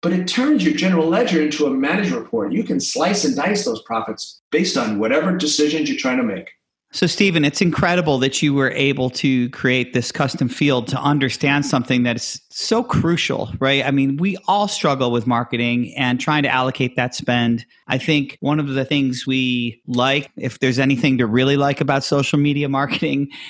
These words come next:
Speaker 2: is that we can see where our leads are coming from. But this can be, you know, more difficult because these kinds of things are not automated in the way that you set that up for that client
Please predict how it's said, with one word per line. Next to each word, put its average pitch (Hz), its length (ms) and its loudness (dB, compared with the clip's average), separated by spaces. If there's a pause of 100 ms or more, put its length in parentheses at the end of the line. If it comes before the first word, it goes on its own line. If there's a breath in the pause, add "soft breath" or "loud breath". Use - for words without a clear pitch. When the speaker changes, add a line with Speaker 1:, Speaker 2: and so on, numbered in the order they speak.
(120 loud breath)
Speaker 2:
is 127 240 0
that 135 320 0
we 147 80 2
can 139 160 -2
see 147 200 0
where 131 140 2
our 120 100 2
leads 123 280 2
are 123 40 0
coming 117 300 0
from. 120 400 -4 (480)
But 180 120 -4
this 208 140 0
can 220 140 0
be, 196 320 0 (120)
you 185 100 2
know, 165 100 2
more 165 180 2
difficult 156 640 0
because 135 300 -2
these 156 160 -2
kinds 165 240 -2
of 156 80 -4
things 170 260 0
are 151 80 0
not 147 300 0
automated 131 680 0 (300)
in 143 160 0
the 135 80 0
way 139 180 0
that 127 180 -4
you 139 80 -2
set 127 260 -4
that 123 160 0
up 117 140 -4
for 135 120 -2
that 113 220 -2
client 123 460 -4